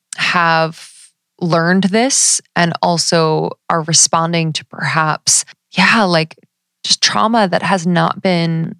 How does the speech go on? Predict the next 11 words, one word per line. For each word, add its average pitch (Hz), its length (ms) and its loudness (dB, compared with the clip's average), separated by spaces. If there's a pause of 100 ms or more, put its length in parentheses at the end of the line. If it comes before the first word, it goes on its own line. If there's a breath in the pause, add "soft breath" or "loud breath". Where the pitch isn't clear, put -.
looked 180 300 0
at 185 260 2
and 165 140 0
healed 160 640 0
and, 156 580 0 (480)
and 165 300 2
integrated. 151 720 0
So 151 220 2
I 160 140 2
just 190 240 0
have 170 320 2